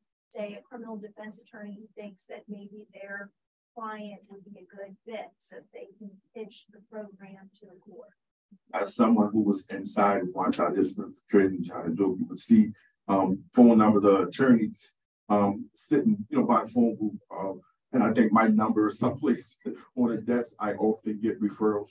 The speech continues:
Speaker 2: from probation officers, from the solicitor, um, you know, Dorchester, Charleston, and Berkeley County. Now I'm also a juvenile arbitrator with the solicitor's office.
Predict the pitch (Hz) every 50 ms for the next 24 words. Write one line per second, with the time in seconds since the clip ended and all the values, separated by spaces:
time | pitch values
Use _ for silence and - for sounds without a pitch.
0 | _ - 104 101 - - - 98 98 107 104 104 - 110 101 101 95 92 - 107
1 | - 107 101 101 104 - _ _ _ _ _ - 117 104 101 101 - - 110 104
2 | 107 104 - 104 101 107 107 101 - - _ _ _ _ - - 90 - 95 98
3 | 101 98 - - - _ - 113 113 104 104 98 98 95 - 113 107 101 - 117
4 | 107 - 120 - - 110 104 101 - 113 101 98 104 104 - 123 117 - 110 107
5 | 104 104 101 101 101 104 110 110 110 117 - - - 104 98 - _ _ _ -
6 | - - 120 120 113 113 107 - - 117 123 127 113 107 - 107 98 95 98 95
7 | 98 98 - - - 107 104 113 113 - 104 98 95 92 87 - 98 101 - -
8 | - - - _